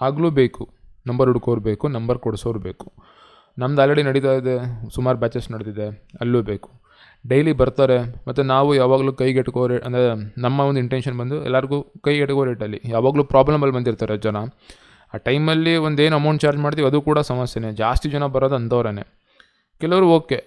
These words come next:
ನೋಡಿದ್ರು ಎಲ್ಲೋ ಒಂದು ಕಡೆ ಮೊಬೈಲ್ ನಂಬರಿಂದ ಎಫೆಕ್ಟ್ ಆಗ್ತದೆ ಅಂತ ಗೊತ್ತಾಯ್ತು, ನಂಬರ್ ಚೇಂಜ್ ಮಾಡ್ತೀರಾ. But ನಾವೇನಂದರೆ ಒಬ್ರಿಗೊಂಥರ ಮಾಡೋಕ್ಕಾಗಲ್ಲ, ನಮ್ಮದು ಮೇನ್ ಬಂದು ಪ್ರಾಬ್ಲಮ್ ಬೇಸ್ಡ್, ಯಾರಿಗೆ ಪ್ರಾಬ್ಲಮ್ಸ್ ಇದೆ ಅವರಿಗೆ. ಯಾರು ಚೆನ್ನಾಗಿದ್ದಾರೆ ಚೆನ್ನಾಗೇ ಇರಲಿ, ದೇವ್ರ ದಯೆಯಿಂದ ಚೆನ್ನಾಗೇ ಇರಲಿ ಅವರು, but ಅವ್ರ ನಂಬರ್ ಚೇಂಜ್ ಮಾಡ್ತಾರೆ, ಚೇಂಜ್ ಮಾಡಲಿ.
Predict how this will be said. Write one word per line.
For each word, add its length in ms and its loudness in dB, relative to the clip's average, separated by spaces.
ನೋಡಿದ್ರು 360 0
ಎಲ್ಲೋ 180 4
ಒಂದು 180 -2
ಕಡೆ 400 2
ಮೊಬೈಲ್ 280 0
ನಂಬರಿಂದ 260 -2
ಎಫೆಕ್ಟ್ 260 0
ಆಗ್ತದೆ 220 -8
ಅಂತ 80 -10
ಗೊತ್ತಾಯ್ತು, 300 -4
ನಂಬರ್ 260 -4
ಚೇಂಜ್ 180 -6
ಮಾಡ್ತೀರಾ. 600 -16
But 120 -6
ನಾವೇನಂದರೆ 880 0
ಒಬ್ರಿಗೊಂಥರ 560 4
ಮಾಡೋಕ್ಕಾಗಲ್ಲ, 540 -2
ನಮ್ಮದು 220 -4
ಮೇನ್ 260 -2
ಬಂದು 200 -2
ಪ್ರಾಬ್ಲಮ್ 420 2
ಬೇಸ್ಡ್, 220 -4
ಯಾರಿಗೆ 200 0
ಪ್ರಾಬ್ಲಮ್ಸ್ 380 0
ಇದೆ 120 -2
ಅವರಿಗೆ. 600 -6
ಯಾರು 140 2
ಚೆನ್ನಾಗಿದ್ದಾರೆ 360 4
ಚೆನ್ನಾಗೇ 360 2
ಇರಲಿ, 320 -2
ದೇವ್ರ 200 -2
ದಯೆಯಿಂದ 220 -2
ಚೆನ್ನಾಗೇ 340 -2
ಇರಲಿ 200 -8
ಅವರು, 340 -12
but 100 -2
ಅವ್ರ 100 0
ನಂಬರ್ 240 0
ಚೇಂಜ್ 200 -2
ಮಾಡ್ತಾರೆ, 240 -2
ಚೇಂಜ್ 260 -2
ಮಾಡಲಿ. 200 -10